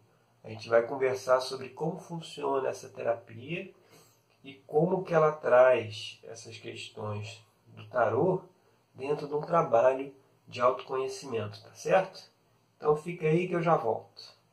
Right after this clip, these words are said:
Olá, tudo bem? Estou de volta agora pra explicar como funciona a terapia tarológica, que é o método que eu desenvolvi. Pra gente entender isso, primeiro a gente precisa compreender o seguinte conceito.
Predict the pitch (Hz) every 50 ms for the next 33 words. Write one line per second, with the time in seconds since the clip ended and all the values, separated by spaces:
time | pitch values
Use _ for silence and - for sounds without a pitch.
0 | _ _ _ _ _ _ _ _ _ _ _ _ _ _ _ _ _ _ _ 175
1 | 175 185 185 175 165 165 160 139 107 104 - 170 202 208 214 196 - - _ _
2 | _ _ - - - 170 175 170 139 110 104 - 117 135 160 190 202 202 - 202
3 | 202 180 165 _ _ _ _ _ _ - 135 143 156 170 170 175 165 170 170 165
4 | 165 - - _ - 143 _ _ _ - - 151 165 165 - 196 208 208 - -
5 | - 196 202 202 - - - 180 165 143 143 151 165 175 175 180 180 175 - 151
6 | - _ _ 170 165 156 147 - _ _ _ 123 165 190 202 202 196 - _ 185
7 | 180 185 180 160 139 127 123 110 107 107 - - _ _ _ _ _ _ _ _
8 | _ _ 135 139 147 139 135 135 139 139 151 139 135 135 _ 147 143 143 _ 143
9 | 143 139 143 165 165 - 110 110 107 107 _ _ _ _ _ _ _ _ _ _
10 | _ _ _ _ _ _ _ 190 190 196 208 214 214 - 196 180 170 143 120 110
11 | 107 - 165 139 110 107 107 - _ _ _ _ _ _ _ _ _ _ _ 135
12 | 156 165 165 - - - _ _ _ 170 170 165 165 180 185 175 165 175 185 -
13 | - _ 170 160 160 - 165 165 165 165 165 160 160 156 156 147 135 127 143 151
14 | 160 165 - - _ 180 190 - - 180 175 165 160 - - 110 _